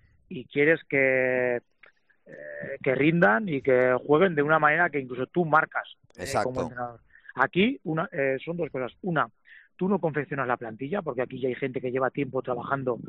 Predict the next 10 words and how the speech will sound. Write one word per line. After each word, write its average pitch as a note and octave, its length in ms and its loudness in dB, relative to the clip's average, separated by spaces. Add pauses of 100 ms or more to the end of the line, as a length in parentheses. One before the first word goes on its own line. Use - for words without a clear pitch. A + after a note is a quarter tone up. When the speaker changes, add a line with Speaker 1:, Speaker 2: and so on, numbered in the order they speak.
(440)
Speaker 1:
eh, B2+ 460 -2
con B2 160 -6
los A#2+ 120 -10
futbolistas B2+ 600 -2
en A#2+ 140 -6
la A#2+ 80 -2
estructura B2+ 580 0
y B2 220 -2
valorando, C3 480 2 (420)
eh, B2+ 300 -2